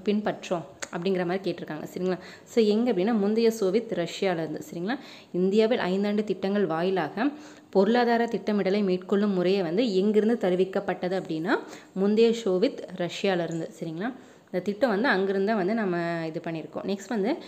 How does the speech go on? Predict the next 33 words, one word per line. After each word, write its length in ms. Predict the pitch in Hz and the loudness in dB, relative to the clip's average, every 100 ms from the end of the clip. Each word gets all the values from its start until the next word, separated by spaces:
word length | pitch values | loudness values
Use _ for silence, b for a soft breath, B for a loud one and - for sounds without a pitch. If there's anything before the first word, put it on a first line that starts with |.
| B B B 196 | B B B 0
ரெண்டாவது 280 | 196 208 208 | 4 4 4
கேள்வி, 200 | 202 175 226 185 | 2 2 2 2
நேரு 260 | 202 262 302 285 | 4 4 4 2
தலைமையில் 420 | 190 202 196 226 | 2 2 2 2
திட்டக்குழு, 420 | 175 - 214 185 180 165 | -2 0 0 2 0 0
அதாவது 240 | 190 208 | 2 2
வந்து 160 | 196 226 | 2 2
இந்த, 140 | 180 170 165 170 | 2 0 -2 -4
the 100 | 165 165 165 | -2 -4 -2
நேஷனல் 520 | 190 226 226 240 240 240 | 0 0 0 -2 -2 0
பிளானிங் 420 | 185 185 196 214 214 | 2 2 2 0 0
கமிஷன் 400 | 170 180 208 170 175 | 0 0 -2 -4 -2
நிறுவப்பட்ட 600 | 185 208 208 165 - 202 180 | 0 0 -2 -6 -6 -4 -4
நாள், 240 | 165 175 - - | -2 -4 -4 -8
சரிங்களா? 320 | 170 190 170 | -6 -4 -4
ரொம்ப 160 | 165 214 185 | -4 -2 -2
முக்கியம். 320 | 170 180 185 | -4 -4 -2
இந்த 100 | 170 165 | -2 -2
நாள்கள், 440 | 170 196 208 233 165 | -2 -2 0 2 2
ஆண்டுகள் 340 | 185 190 165 | 2 0 -2
அனைத்துமே 360 | 170 180 196 208 226 | -4 -6 -4 -2 -2
நம்ம 200 | 175 156 170 | -4 -4 -10
முக்கியம், 260 | 156 - - | -10 -10 -6
சரிங்களா? 260 | 175 233 294 B B B B - 190 | -4 -4 -6 B B B B 0 2
நேரு 240 | 202 233 233 | 4 4 2
தலைமையில் 400 | 196 190 226 247 | 2 2 2 2
திட்டக்குழு, 440 | 185 - 202 196 180 | -2 -2 0 2 0
அதாவது 220 | 156 185 208 | 0 -2 0
வந்து 140 | 214 190 175 | 0 0 0
the 80 | 170 170 | 0 0
நேஷனல் 420 | 190 196 233 226 | 0 0 0 0
பிளானிங் 380 | 214 180 180 220 220 | 0 -2 0 0 0
கமிஷன் 380 | 175 185 208 | -2 -2 -2